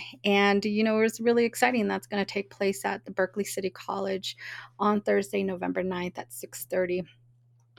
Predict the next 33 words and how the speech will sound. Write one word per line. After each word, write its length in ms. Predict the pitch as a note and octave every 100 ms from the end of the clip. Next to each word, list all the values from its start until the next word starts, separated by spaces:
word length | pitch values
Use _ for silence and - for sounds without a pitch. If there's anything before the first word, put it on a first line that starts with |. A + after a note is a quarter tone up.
| -
And 140 | G#3+
so 180 | - G3
there's 220 | F#3+ F3+
gonna 220 | - G3 F#3
be 160 | G3+
a 60 | G#3
reception 680 | G#3+ - G#3 - G3+ G3 G3 - -
to 180 | A3+
start 420 | G#3+ - F#3+ F3+ F#3+
off, 260 | F#3+ G3+ - -
and 320 | G3 F#3+ F3+
then 240 | F3+ F3+ F3+
we're 100 | F3
gonna 160 | F3
go 120 | F3 F3
into 180 | F3
the 80 | F3+
show. 340 | - F3+ E3+ - - - - - - -
<clears throat> 60 | D4+ - C#4 F#3 - _ _ _ _ _ _ _ - G#3 -
We 160 | A3 G3+
also 240 | G#3 G#3+
got, 260 | G#3+ G3+ G3+
um, 420 | G3 F#3 F3+ F#3+ _ _ _ _ _ - - - -
we 100 | A3+
also 180 | A3+ A#3+
have 180 | A#3 G#3+
a, 80 | G#3
a 360 | G#3+ G3+ G3
funders 440 | F#3+ A#3 A#3+ B3 -
panel, 460 | G3+ F#3 F#3+ F#3+ - -
um, 480 | G3+ F#3 F#3 F#3+ F#3+ -
that 340 | G#3+ G3 F#3+ G3
is 460 | - F#3+ G3 F#3+